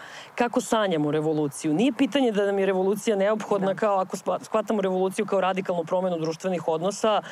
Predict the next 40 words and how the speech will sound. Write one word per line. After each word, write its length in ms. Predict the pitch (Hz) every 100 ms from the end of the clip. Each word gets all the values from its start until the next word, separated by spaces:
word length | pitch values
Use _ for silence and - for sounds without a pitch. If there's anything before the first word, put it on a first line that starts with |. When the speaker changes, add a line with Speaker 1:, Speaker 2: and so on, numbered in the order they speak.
| - -
Speaker 1:
treba 280 | - 214 220
nam 240 | 208 190 156
više 440 | 175 180 247 - 226
nego 260 | 208 196
ikada. 440 | 202 196 - 143 143
Mislim, 600 | 147 170 - 180 185 196
barem 280 | 220 220 208
u 100 | 196
ovim 140 | 196
našim 320 | 190 190 196
životima 840 | 175 185 185 175 202 180 175 170 170 - - -
n-, 160 | 208 196
nam 180 | 208 196 175 196 208
stalno 440 | - - 220 190 165
je 80 |
neophodna 600 | 170 165 156 165 156 156 151 -
revolucija 540 | 202 185 185 190 185 196
koja 200 | 202 190
zaista 420 | 202 208 220 190
podrazumeva 680 | 190 180 180 190 202 196
radikalnu 460 | 180 185 185 185 175
promenu 360 | 185 190 180 170
društvenih 420 | 175 185 185 175
odnosa 300 | 180 202 190
u 60 |
pravcu 320 | 165 185 185 185
neke 200 | 175 185
socijalne 460 | 180 165 170 165
pravde. 420 | 160 170 139 135 143
Za 160 | 160 185
mene 280 | 190 220 262
ta 160 | 262
radikalna 500 | 247 247 254 233 208
promena 380 | 196 220 240 240
podrazumeva 840 | 196 196 190 190 196 220 226 214 202
ono 160 | 196
radikalnu 480 | 202 202 208 208 196
promenu 420 | 190 202 214 202
u 40 | 185
smislu, 680 | - 196 190 - 185 170